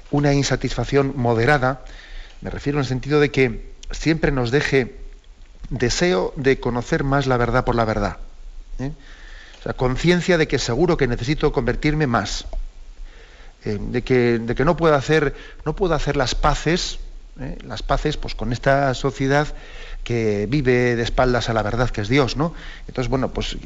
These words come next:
en esta sociedad aduladora, aduladora, que lo que pretende transmitirme es que, bueno, pues nada, relájate y vive tranquilo y, y disfruta de todo y no te preocupes de nada, ¿no? Frente a esta sociedad que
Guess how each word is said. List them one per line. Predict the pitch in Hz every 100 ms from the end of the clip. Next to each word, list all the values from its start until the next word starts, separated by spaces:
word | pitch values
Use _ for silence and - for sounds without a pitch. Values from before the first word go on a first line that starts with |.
| -
en | 143
esta | 160 185
sociedad | 160 160 - -
aduladora, | 127 123 117 113 165 175 170 - - - - - -
aduladora, | 85 90 - 127 135 127
que | - 78 76
lo | 98
que | 101
pretende | - - 127 123
transmitirme | 123 107 110 131 123 127
es | 131
que, | - 90 85
bueno, | 76 156 117
pues | - 92
nada, | 98 135 90
relájate | 92 95 117 - 101 151
y | 151
vive | 113 90
tranquilo | - 95 101 190 131 131
y, | 127 117 - - -
y | - 110 104 104
disfruta | 101 - 139 -
de | -
todo | 185 165
y | 135
no |
te | 123 117
preocupes | 120 - 131 117
de |
nada, | 127 147 123
¿no? | 156 - - - - -
Frente | 151 113 180
a |
esta | - 180 - - - - - -
sociedad | - 139 143 160
que | 160 127